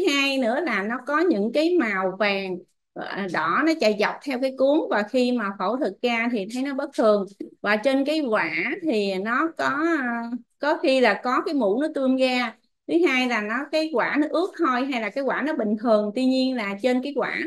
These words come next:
mà có hiện tượng này á, thì nó có cái sự là lớn, lớn đớm cái, à, cái quả.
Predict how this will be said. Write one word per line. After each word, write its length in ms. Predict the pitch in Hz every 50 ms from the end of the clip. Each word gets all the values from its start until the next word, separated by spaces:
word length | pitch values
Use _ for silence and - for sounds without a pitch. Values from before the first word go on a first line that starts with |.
| 427
mà 140 | 339 214 202 -
có 100 | 269 311
hiện 220 | 302 190 196 208
tượng 220 | 202 190 190 208 233
này 200 | 214 190 185 190
á, 120 | 226 262 320 254
thì 140 | 190 180 - - _ _ _ _ _ _ -
nó 220 | - 247 294 320 311
có 160 | 320 320 320 320
cái 100 | - 349
sự 340 | - 240 202 185 190 214 240
là 200 | 226 202 185 190
lớn, 280 | 208 254 277 311 359 466 539 - _ _ _ _ _ _ _ -
lớn 300 | - 247 277 302 330 427 508 311
đớm 220 | 302 302 320 370 508 494 -
cái, 180 | 320 320 320
à, 220 | 311 285 254 240 240
cái 100 | 240 302 285
quả. 200 | 254 - - -